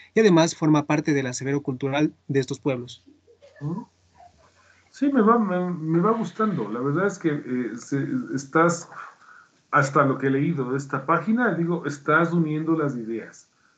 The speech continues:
Speaker 2: Estás uniendo ideas, no es como es esto un, un,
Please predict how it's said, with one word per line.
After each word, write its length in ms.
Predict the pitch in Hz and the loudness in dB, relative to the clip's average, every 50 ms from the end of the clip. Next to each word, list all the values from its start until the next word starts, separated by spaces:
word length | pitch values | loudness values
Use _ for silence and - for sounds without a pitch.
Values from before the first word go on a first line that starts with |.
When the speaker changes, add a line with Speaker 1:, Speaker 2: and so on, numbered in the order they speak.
| _ - | _ -16
Speaker 2:
Estás 320 | 110 - - 143 147 143 | -14 -4 0 2 2 4
uniendo 360 | 147 160 160 165 165 170 170 | 4 2 4 4 4 4 4
ideas, 480 | 170 165 165 180 190 190 185 196 185 165 | 4 4 4 4 2 2 2 2 2 0
no 280 | 156 151 151 156 160 | -2 -2 0 0 2
es 180 | 165 170 160 - | 4 2 2 2
como 240 | - 165 156 151 147 | 0 -2 0 2 2
es 80 | 143 | 2
esto 320 | 139 147 147 143 - 151 143 | 2 0 -2 -2 0 0 2
un, 580 | 143 143 147 151 160 156 151 147 143 139 - - - - - _ _ _ _ _ _ - | 4 4 4 2 2 0 -2 -2 -4 -4 -8 -14 -20 -20 -20 _ _ _ _ _ _ -4
un, 880 | 143 139 143 147 147 147 143 143 135 131 123 117 113 110 104 98 98 | 0 4 4 6 6 6 4 4 2 0 -4 -6 -8 -12 -12 -14 -16